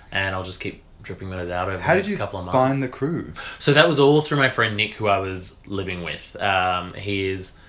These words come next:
Speaker 1: very <laughs> generous with his time and fantastically connected. So he had this videographer who he'd worked with at one of the local networks over there,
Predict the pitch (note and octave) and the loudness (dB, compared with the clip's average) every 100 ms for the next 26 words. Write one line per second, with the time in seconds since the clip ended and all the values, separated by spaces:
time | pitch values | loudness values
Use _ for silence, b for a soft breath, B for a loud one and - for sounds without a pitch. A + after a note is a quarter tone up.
0 | B B B - F#2+ A2+ C3+ B2+ C3 C3 | B B B -10 4 6 6 4 2 2
1 | C3+ A#2 G#2+ G2+ - G2+ F#2 F#2 F#2+ F#2 | 0 -2 -4 -4 -2 0 0 0 0 -2
2 | F#2 G2+ F#2+ - A2+ - - F2+ - F2 | -2 -4 -4 0 0 0 -6 -8 -6 -8
3 | E2 - - - G#2 G2 F#2+ G#2 G2+ G2 | -8 -10 -8 -4 -2 -2 -2 0 0 -2
4 | B B B B - G#2 G2+ F#2+ F#2+ F2 | B B B B -6 0 2 2 0 -6
5 | - G2+ F2+ G2 G2 F2+ F2+ - F2+ F2 | -8 -8 -6 -4 -2 -4 -6 -4 0 0
6 | F2 F2+ F2+ F2+ F2 F2 F2 - F2 E2+ | 0 -4 -6 -6 -6 -4 -4 -6 -10 -8
7 | E2+ F2 F2 E2+ E2+ F2 G2 A2 D3 C#3+ | -8 -6 -6 -4 -6 -2 -2 -2 -2 0
8 | C#3 C#3 C#3 C3+ C#3 D#3+ A3+ | 0 -2 0 0 2 0 0